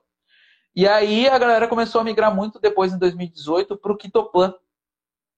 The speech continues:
um produto lá da Seven Play, do Márcio Marçal.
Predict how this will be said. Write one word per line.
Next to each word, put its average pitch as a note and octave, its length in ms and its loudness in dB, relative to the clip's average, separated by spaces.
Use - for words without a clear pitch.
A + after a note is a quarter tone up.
um D3+ 120 -8
produto C#3+ 320 -2
lá C#3+ 100 4
da C#3+ 100 0
Seven C#3 260 -4
Play, C#3+ 280 -2
do C#3+ 100 -6
Márcio C#3 280 -4
Marçal. C#3+ 680 0